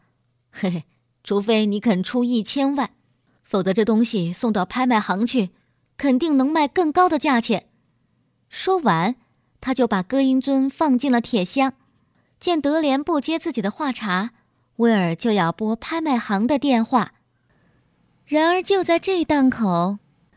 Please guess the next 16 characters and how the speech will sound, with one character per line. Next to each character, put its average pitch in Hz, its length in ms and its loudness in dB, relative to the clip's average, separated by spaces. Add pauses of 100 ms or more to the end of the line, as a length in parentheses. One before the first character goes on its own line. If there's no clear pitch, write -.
(420)
德 208 160 2
莲 214 200 2
不 277 160 0
知 302 140 -2
什 233 180 2
么 240 80 4
时 220 160 0
候 190 320 0
手 247 280 0
里 269 160 2
捏 302 200 2
了 285 120 2
一 302 120 0
把 208 200 2
榔 202 320 2
头， - 260 -4